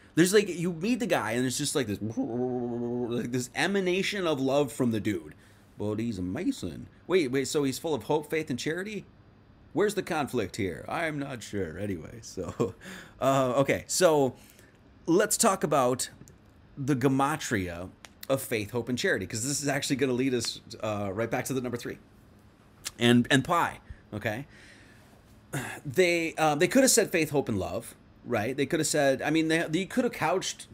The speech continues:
these terms in other terms. There's tons of sy-, synonyms for faith and hope and charity, obviously, right? And charity even is, they, they even tell you, it's like, "No, this means love." So they could have used love, but they didn't,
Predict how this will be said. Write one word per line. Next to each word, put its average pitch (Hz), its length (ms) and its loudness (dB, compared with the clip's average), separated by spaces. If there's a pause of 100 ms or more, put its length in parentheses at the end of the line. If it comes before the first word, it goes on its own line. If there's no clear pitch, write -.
these 147 280 2
terms 135 420 0
in 131 140 0
other 131 240 2
terms. 117 320 -2
There's 127 160 -2
tons 180 280 -2
of 123 60 -6
sy-, - 280 -4
synonyms 120 480 -2
for 110 120 -4
faith 98 340 -2
and 104 100 -4
hope 90 300 -8
and 95 120 -4
charity, 92 440 -4
obviously, 87 380 -10
right? 98 200 -8
And 113 120 -6
charity 147 320 4 (100)
even 165 220 0
is, 156 240 -4 (320)
they, 165 240 -2
they 180 100 2
even 247 180 -4
tell 185 200 -2
you, 202 120 -2
it's 107 120 -2
like, 110 140 -4
"No, 151 160 -8 (160)
this 151 260 -2
means 180 340 -2
love." 143 300 2
So 147 100 -2
they 190 80 4
could 233 180 2
have 202 80 -2
used 202 200 -4
love, 127 180 -2
but 104 100 -8
they 117 80 -2
didn't, 107 280 -4